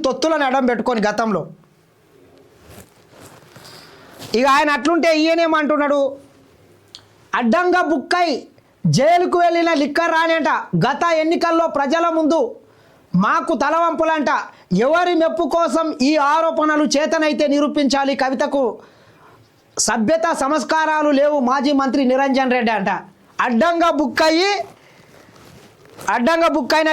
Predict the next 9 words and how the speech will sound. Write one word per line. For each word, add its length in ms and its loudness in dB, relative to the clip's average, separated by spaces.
లిక్కర్ 300 0
రాణి 200 2
అని 100 2
చెప్తున్నాడు. 440 0
కేటీఆర్ 640 2
వాళ్ళందరూ 440 2
ఏం 120 -2
చెప్పిండ్రు, 320 0
వాళ్ళ 120 0